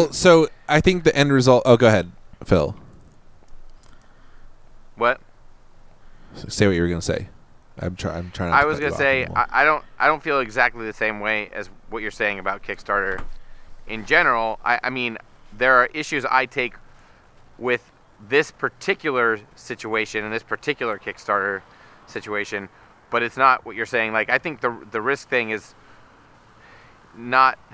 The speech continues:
Speaker 2: the idea, like, philosophically of saying, "I have an idea,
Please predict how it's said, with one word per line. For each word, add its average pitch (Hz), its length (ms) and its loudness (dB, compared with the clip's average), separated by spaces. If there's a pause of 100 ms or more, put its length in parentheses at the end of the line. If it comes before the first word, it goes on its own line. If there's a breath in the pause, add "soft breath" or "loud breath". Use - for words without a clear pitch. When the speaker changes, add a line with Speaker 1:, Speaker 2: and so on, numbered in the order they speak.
(960 loud breath)
Speaker 2:
the 143 140 2
idea, 147 840 2
like, 120 220 0 (140)
philosophically 135 840 2
of 107 160 -6
saying, 110 440 0 (1500 soft breath)
"I 143 140 4
have 160 240 2
an 160 60 0
idea, 120 600 0